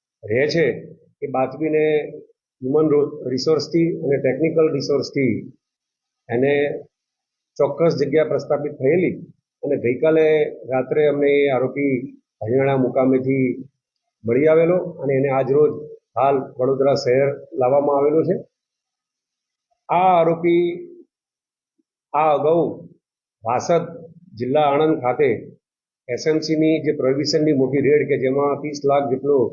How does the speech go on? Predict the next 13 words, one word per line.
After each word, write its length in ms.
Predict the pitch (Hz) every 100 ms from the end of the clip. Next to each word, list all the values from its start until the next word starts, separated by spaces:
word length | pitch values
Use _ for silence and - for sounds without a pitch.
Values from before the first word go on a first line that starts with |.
| -
દારૂ 280 | 110 123 143
સપ્લાયમાં 1000 | 143 - 135 135 135 - _ _ 135 135 131
એ 100 | 139 131 135 -
વોન્ટેડ 380 | 104 113 151 160
હતો. 180 | 156 160 - - _ _ _ _ _ 135
એ 60 |
સિવાય 440 | 135 147 151 160 160
ફતેગંજની 640 | 135 180 180 180 175 170
અંદર 380 | 156 156 160 160 160
ફતેગંજ 420 | 135 131 147 156 135 - - _ 113
બ્રિજ 280 | 139 175 127 87 - - _
ખાતે 340 | 131 131 156 113 - - _ _
જે 100 | _